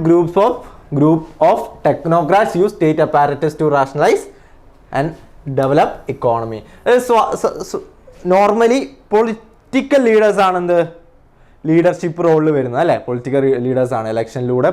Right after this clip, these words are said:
പൊളിറ്റിക്കൽ ലീഡേഴ്സ് ആണ്, എലക്ട് ചെയ്യപ്പെടുന്ന റെപ്രസെന്റേറ്റീവ്സ് അല്ലെങ്കിൽ ലീഡേഴ്സ് ആണ് എന്ത്, ഒരു രാജ്യത്തിൻ്റെ അല്ലെങ്കിൽ ഒരു ഗവൺമെന്റിന്റെ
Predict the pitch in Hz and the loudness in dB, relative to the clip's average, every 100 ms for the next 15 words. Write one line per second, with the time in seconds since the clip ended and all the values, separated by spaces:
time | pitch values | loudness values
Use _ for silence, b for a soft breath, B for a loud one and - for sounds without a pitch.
0 | 180 143 147 147 185 208 180 147 135 127 | -2 -2 -2 -4 -4 0 0 0 -2 -4
1 | 117 135 160 - 240 180 180 170 170 165 | -4 -2 -2 -6 -6 -2 0 0 0 0
2 | 185 381 B B B - - 151 151 175 | -2 -6 B B B -6 -2 -2 0 -4
3 | 170 180 175 175 156 143 127 151 165 147 | -4 -2 0 0 -2 -2 -4 -2 0 0
4 | 156 156 147 143 139 139 139 b b b | 0 0 0 -2 -2 -2 -2 b b b
5 | b 135 156 151 139 139 139 143 127 123 | b -2 2 2 2 0 -2 -2 0 0
6 | 127 139 147 180 180 135 127 131 135 139 | -2 0 2 0 2 0 0 -2 -6 -4
7 | 143 330 | -2 -2